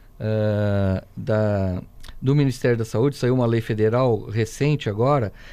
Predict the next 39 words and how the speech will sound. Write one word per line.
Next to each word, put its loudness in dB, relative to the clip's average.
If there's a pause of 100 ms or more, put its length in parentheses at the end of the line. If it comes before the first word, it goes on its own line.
que 2
é 6
a 2
telesaúde. 0 (320)
Isso 0
também 2
vai 2
nos 0
auxiliar. 0
A -2
lei 2
saiu 2
dia 2
vinte -2
e -12
sete 0
de -4
dezembro 2 (360)
e 0
dia 2
vinte -2
e -2
nove 2
nós 2
já 2
lançamos 2
uma 0
portaria 2
sobre -4
telesaúde 0 (320)
que -4
vai 4
fa-, -2
facilitar 0
o 6
acesso 0
do -6
usuário 2
também. 0